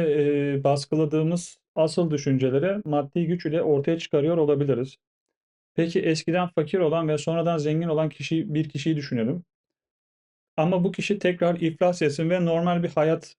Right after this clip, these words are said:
seviyesine dönsün. O kişinin zihin seti hangi, e, yapıda olacaktır?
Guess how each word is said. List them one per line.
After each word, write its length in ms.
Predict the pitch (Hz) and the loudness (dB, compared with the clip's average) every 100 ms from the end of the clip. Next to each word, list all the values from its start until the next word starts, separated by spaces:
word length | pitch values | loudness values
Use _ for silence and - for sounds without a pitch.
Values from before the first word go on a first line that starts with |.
| 165 | -10
seviyesine 680 | - 139 131 127 139 135 | 0 2 2 0 0 0
dönsün. 440 | 131 117 113 180 196 _ _ _ _ _ _ _ _ | 0 -2 -4 -8 -10 _ _ _ _ _ _ _ _
O 100 | 170 | -2
kişinin 400 | 180 202 202 190 | 0 -2 -2 -2
zihin 260 | 165 165 185 | -2 0 -2
seti 240 | 180 180 | -2 -2
hangi, 320 | 170 175 196 202 | 0 0 0 0
e, 260 | 151 - | 0 0
yapıda 480 | 131 127 131 135 139 | -2 2 0 0 0
olacaktır? 560 | 120 123 123 - 190 | 0 0 -2 -2 -6